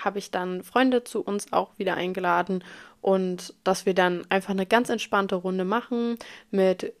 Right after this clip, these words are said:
relativ gesunden Snacks bestenfalls, weil ich persönlich so ein bisschen auf meine Gesundheit achten möchte. Und für die Leute, die schon länger zuhören, wissen, darüber kann ich auch noch mal eine genauere Folge machen, weil ich glaube, dass es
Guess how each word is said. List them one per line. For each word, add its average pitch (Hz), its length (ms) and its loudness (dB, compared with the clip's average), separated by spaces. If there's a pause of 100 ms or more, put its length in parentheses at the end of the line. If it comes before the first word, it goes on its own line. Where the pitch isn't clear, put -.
(100)
relativ 196 380 2
gesunden 202 480 0
Snacks 202 580 -2
bestenfalls, 190 920 0
weil 180 580 2 (200)
ich 202 200 -2
persönlich 190 500 -2
so 196 80 -4
ein 190 100 -2
bisschen 190 360 -4
auf 175 220 -6
meine 180 380 -2 (480)
Gesundheit 233 580 4
achten - 340 -2
möchte. 180 640 0
Und 175 680 -6
für - 220 -2
die 190 180 -4
Leute, 185 380 0
die 180 180 -10
schon 185 180 0
länger 254 280 6
zuhören, 208 540 -2
wissen, 196 440 -4 (500)
darüber 196 320 2
kann 196 160 0
ich 202 140 -2
auch 185 80 -2
noch 185 120 -2
mal 180 120 -2
eine 180 400 -2 (420)
genauere 233 400 6
Folge 202 280 2
machen, 196 300 0
weil 190 120 2
ich 185 120 -8
glaube, 202 320 4
dass 196 220 2
es 190 140 -10